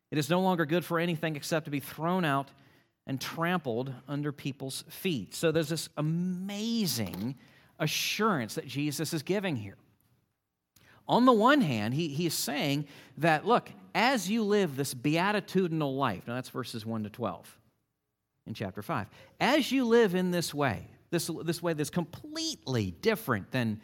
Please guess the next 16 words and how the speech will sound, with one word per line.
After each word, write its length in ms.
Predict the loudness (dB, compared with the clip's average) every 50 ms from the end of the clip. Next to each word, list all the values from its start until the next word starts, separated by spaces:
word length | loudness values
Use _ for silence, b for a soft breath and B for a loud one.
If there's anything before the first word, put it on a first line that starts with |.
| B B
your 180 | -2 0 0
inclinations 640 | 0 -2 -2 -2 -2 0 0 0 -2 -2 -4 -2 -2
and 120 | -2 -2
the 60 | -2
people 320 | -2 -4 -6 -4 -2 -2 0
around 340 | 2 2 2 2 0 0
you, 120 | -4 -10 -16 -14 -14
okay? 360 | -12 -6 -2 0 0 0 -2 -6 B B B B B B B B
You 260 | B 4 6 6 6
live 220 | 6 6 6 6 4
in 140 | 4 2 2
this 220 | 2 0 -2 0
way, 360 | 0 2 2 4 2 2 0 -2
you 280 | -2 2 4 4 4 4
will 320 | 4 4 4 4 4 4
be 520 | 6 8 8 8 8 6 2 0 -6 -14